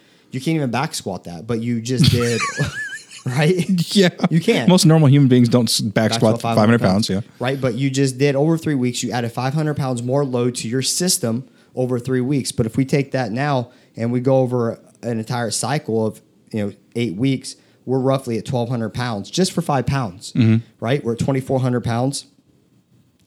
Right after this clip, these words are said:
Speaker 1: if we add ten pounds.
Speaker 2: Yeah.
Speaker 1: Which is
Speaker 2: A lot more.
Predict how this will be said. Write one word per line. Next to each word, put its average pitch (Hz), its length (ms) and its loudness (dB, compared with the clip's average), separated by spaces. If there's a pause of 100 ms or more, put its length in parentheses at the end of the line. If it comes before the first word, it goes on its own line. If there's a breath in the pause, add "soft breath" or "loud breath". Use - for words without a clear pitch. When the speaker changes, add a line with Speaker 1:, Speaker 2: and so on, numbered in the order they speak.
(120)
Speaker 1:
if 120 240 -4
we 120 120 -2
add 113 320 -4 (1120)
ten 190 160 4
pounds. 95 360 -6 (400)
Speaker 2:
Yeah. 98 200 4 (240)
Speaker 1:
Which 113 220 -6
is 110 360 -4 (520)
Speaker 2:
A 92 60 2
lot 82 220 2
more. 92 280 0